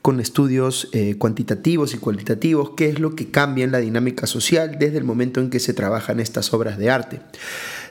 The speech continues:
Debo decir que no soy, eh, imparcial aquí porque estuve involucrado en los inicios de este proyecto cuando estaba en uno de mis, eh, trabajos anteriores, pero creo que es una iniciativa muy bonita y que vale la pena seguir.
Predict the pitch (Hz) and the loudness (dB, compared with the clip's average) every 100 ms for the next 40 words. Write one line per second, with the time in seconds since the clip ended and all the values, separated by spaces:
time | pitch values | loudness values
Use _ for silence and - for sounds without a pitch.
0 | - 156 147 131 147 147 143 139 151 147 | 2 4 4 2 0 2 2 4 2 2
1 | 143 131 113 - 135 127 110 - 135 117 | 0 0 0 2 0 2 0 2 2 2
2 | - 196 208 - 123 - 135 135 135 143 | 0 0 0 -2 -2 2 2 2 0 0
3 | 131 127 113 127 123 127 123 113 - 135 | 0 0 0 2 2 2 0 -2 0 2
4 | 135 180 - 131 131 131 135 127 165 170 | 2 2 0 0 0 2 2 2 2 0
5 | 151 127 107 - 123 123 127 127 120 117 | -2 -2 -2 2 2 2 0 0 0 -2
6 | - - 104 104 101 113 110 - 101 104 | -4 -2 -2 2 2 2 0 -2 -2 2
7 | 123 160 131 143 - - - - - - | 4 4 2 -2 -6 -12 -12 -12 -12 -14
8 | - - - - 170 190 190 190 185 175 | -20 -16 0 2 4 2 2 2 2 2
9 | 160 139 151 147 147 143 135 135 135 123 | 2 2 2 2 2 2 2 2 0 2
10 | 120 120 117 - 120 120 - 101 113 104 | 2 4 2 2 0 0 -2 0 0 -2
11 | - | -4